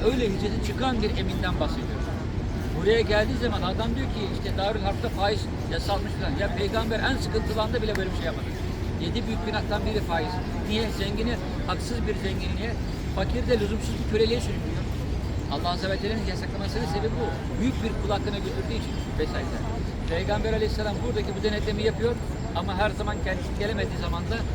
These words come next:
zabıta kelimesini bilirsiniz. Aslı zabıttır, subaydır, denetlemendir. Zabıta kadını ifade eder. Kadın zabıta görevler tayin ediyor Peygamberimiz.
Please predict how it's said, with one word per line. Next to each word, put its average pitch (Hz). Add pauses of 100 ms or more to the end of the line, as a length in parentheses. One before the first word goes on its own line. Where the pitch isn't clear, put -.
(420)
zabıta 202 (160)
kelimesini 185
bilirsiniz. 180 (420)
Aslı 170
zabıttır, 190 (180)
subaydır, 196
denetlemendir. 180 (520)
Zabıta 185
kadını 175
ifade 196
eder. - (1040)
Kadın 226 (160)
zabıta 208
görevler 196
tayin 170
ediyor 147
Peygamberimiz. 131